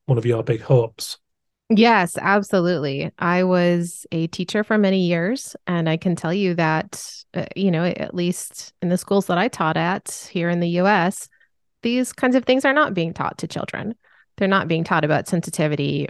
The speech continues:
Speaker 2: or introversion and extroversion or neurodiversity or mental health or anything like that. I mean, only in very small ways and in very small pockets, you know, if, if an individual teacher chose to teach about those things.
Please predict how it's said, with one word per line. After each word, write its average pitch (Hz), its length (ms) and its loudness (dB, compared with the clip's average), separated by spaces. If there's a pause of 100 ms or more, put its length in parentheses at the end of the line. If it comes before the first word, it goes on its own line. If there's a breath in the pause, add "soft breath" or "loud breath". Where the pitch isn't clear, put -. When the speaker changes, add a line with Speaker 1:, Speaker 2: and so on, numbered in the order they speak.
Speaker 2:
or 139 400 0
introversion 160 580 0
and 160 160 -4
extroversion 147 880 -2
or 165 220 0
neurodiversity 165 1300 0
or 170 540 2
mental 208 340 2
health 240 360 2
or 269 160 4
anything 311 400 0
like - 280 -10
that. - 360 -8 (480 soft breath)
I 202 60 -2
mean, 202 180 2
only 254 280 2
in 196 100 4
very 170 320 2
small 160 400 0
ways 156 400 0
and 170 100 0
in 170 140 -2
very 160 240 -2
small 160 540 0 (840)
pockets, - 640 -2
you 185 100 2
know, 143 160 2
if, 175 120 -2
if 175 140 0
an 175 80 2
individual 160 500 2
teacher 160 400 -2
chose 151 540 0
to - 360 0 (540 soft breath)
teach 185 240 0
about 135 280 0
those 98 220 -2
things. - 480 -8